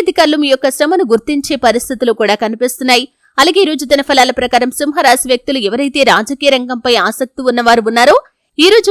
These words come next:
మీరు చేసే ఒక పని కారణంగా పార్టీలో మీకు చక్కటి గుర్తింపు లభించబోతుంది. సమాజంలో పేరు ప్రఖ్యాతులు పెరిగే ఒక మంచి పనిని మీరు చేయబోతున్నారు. అలాగే ఈ రోజు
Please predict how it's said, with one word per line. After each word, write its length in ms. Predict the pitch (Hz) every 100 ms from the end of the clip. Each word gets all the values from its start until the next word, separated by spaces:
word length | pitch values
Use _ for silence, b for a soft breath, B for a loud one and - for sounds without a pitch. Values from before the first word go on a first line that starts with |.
| 311
మీరు 160 | 277 -
చేసే 200 | 320 - 339
ఒక 100 | 285 262
పని 180 | 240 302 302
కారణంగా 380 | 277 269 262 254 269
పార్టీలో 380 | 285 349 339 320
మీకు 160 | 277 269 -
చక్కటి 360 | 285 - 339 202
గుర్తింపు 360 | 208 208 233 214 180
లభించబోతుంది. 840 | 185 254 - 233 240 254 247 - _ _ _ -
సమాజంలో 520 | 311 403 392 320 285 247
పేరు 180 | 294 370 247
ప్రఖ్యాతులు 540 | 226 - 320 320 294 269
పెరిగే 240 | 247 262 240
ఒక 100 | 240 233
మంచి 240 | 320 - 277
పనిని 260 | 226 226 226
మీరు 140 | 196 202 -
చేయబోతున్నారు. 680 | 233 214 233 254 240 285 508 b b b
అలాగే 220 | 269 320 392
ఈ 20 |
రోజు 120 | 320